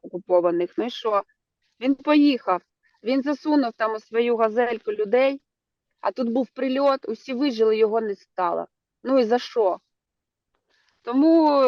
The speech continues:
нехай сидять. Ну, просто ми нормальні люди, ми нормальна нація, ми з душею живемо. Якщо там чоловік чи жінка якась, ну, по-, там, помилилися, чекає не того, кого треба, то що ми робимо? Ми, блін,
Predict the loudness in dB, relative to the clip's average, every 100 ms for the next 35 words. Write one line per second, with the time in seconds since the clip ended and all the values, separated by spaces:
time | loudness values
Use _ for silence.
0 | 2 -2 -4 -2 -2 0 -2 0 2 2
1 | -2 -2 -2 -2 0 2 2 2 2 4
2 | 6 4 2 0 0 2 4 4 4 2
3 | 0 -2 0 2 2 0 -6 -8 -8 -2
4 | -2 -2 -4 -4 -4 0 -2 -2 -8 -2
5 | -2 -4 _ _ -6 0 2 2 0 -4
6 | -10 -6 -6 -2 0 0 0 0 0 -2
7 | -6 -4 -6 -8 0 4 4 0 _ -6
8 | -4 0 2 4 4 2 0 -2 -2 -2
9 | -2 -4 0 0 0 -4 -2 -2 0 -2
10 | 0 -2 -2 -6 -6 -6 -4 -4 -2 -2
11 | -2 -4 -2 0 -2